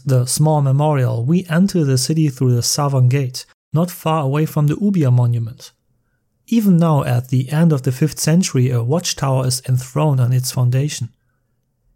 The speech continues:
As we enter the city, the large square of today's Heumarkt, this is German for Haymarket, opens up before us. At that time, this square is still rather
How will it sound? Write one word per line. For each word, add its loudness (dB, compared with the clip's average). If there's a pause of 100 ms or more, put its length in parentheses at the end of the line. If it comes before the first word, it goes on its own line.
As -2
we 0
enter 0
the 0
city, -4
the -2
large -4
square -2
of -6
today's -2
Heumarkt, -2 (260)
this 0
is -4 (300)
German 0
for -4
Haymarket, 0 (440)
opens 0
up -6
before 0
us. -10 (640)
At 0
that -2
time, 2
this 0
square -4
is -4
still -6
rather -2